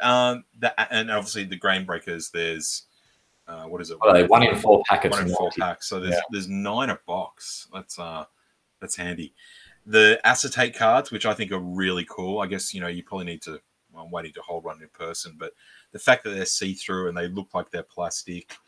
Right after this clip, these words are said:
Speaker 1: or a little bit more solid, they look exceptional. They're one in six, so there's six of those a box.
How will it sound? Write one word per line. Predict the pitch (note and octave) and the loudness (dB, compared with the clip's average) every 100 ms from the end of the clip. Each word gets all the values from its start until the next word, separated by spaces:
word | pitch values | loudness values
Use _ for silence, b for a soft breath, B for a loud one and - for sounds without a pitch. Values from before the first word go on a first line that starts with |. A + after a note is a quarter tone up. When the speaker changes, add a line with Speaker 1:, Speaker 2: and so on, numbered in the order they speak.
| _ - | _ -10
Speaker 1:
or | F#2+ | -6
a | |
little | F2+ F2+ | -6 -6
bit | E2+ | -6
more | F2 | -6
solid, | E2+ - - - - - _ _ _ _ | -6 -4 -4 -4 -6 -12 _ _ _ _
they | G#2 G2+ | 0 0
look | F#2 - | -4 -8
exceptional. | D#2 - F#2 - G2 F#2 F#2 | -6 -6 -6 -8 -6 -4 -4
They're | F#2 F2 | -4 -4
one | F2+ E2+ | -6 -8
in | D#2+ | -8
six, | - A2 G2+ - | -8 -6 -8 -10
so | F2 | -10
there's | E2 | -6
six | - G2+ - | -6 -8 -12
of | |
those | F2 E2+ E2 | -8 -8 -10
a | |
box. | - F2 E2+ - | -8 -6 -6 -10